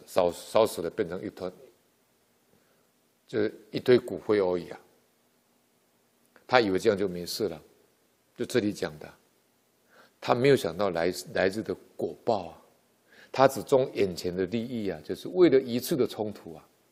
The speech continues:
啊，一次，一次就是啊，在，在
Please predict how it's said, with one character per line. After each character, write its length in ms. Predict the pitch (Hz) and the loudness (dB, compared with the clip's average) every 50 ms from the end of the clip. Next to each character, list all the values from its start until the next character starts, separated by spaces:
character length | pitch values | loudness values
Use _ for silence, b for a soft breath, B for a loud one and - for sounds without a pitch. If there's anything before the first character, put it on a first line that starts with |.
| _ _ _ _ _ _ _ _ _ _ _ | _ _ _ _ _ _ _ _ _ _ _
啊， 220 | - 82 78 - - | -10 -10 -10 -10 -12
一 180 | - 113 113 120 | -10 -6 -6 -4
次， 320 | 113 - 170 156 120 - - - - - _ _ _ _ _ _ _ _ _ _ _ _ _ _ _ _ _ _ _ _ _ _ _ _ _ b b b b b b b b b b | -2 0 2 2 0 0 -4 -12 -20 -20 _ _ _ _ _ _ _ _ _ _ _ _ _ _ _ _ _ _ _ _ _ _ _ _ _ b b b b b b b b b b
一 160 | - 113 120 | -2 -2 -2
次 160 | 113 - 170 | 0 0 0
就 140 | 127 123 131 | 2 2 0
是 380 | 110 98 113 113 107 101 98 - - - - | 0 0 -4 -6 -6 -6 -8 -10 -14 -18 -16
啊， 260 | - 85 85 80 - - - _ _ _ _ _ | -14 -14 -14 -14 -16 -18 -20 _ _ _ _ _
在， 220 | - 123 110 101 - - - - _ _ _ _ | 4 4 4 4 0 -10 -20 -20 _ _ _ _
在 260 | - - 127 113 113 | 2 4 6 6 6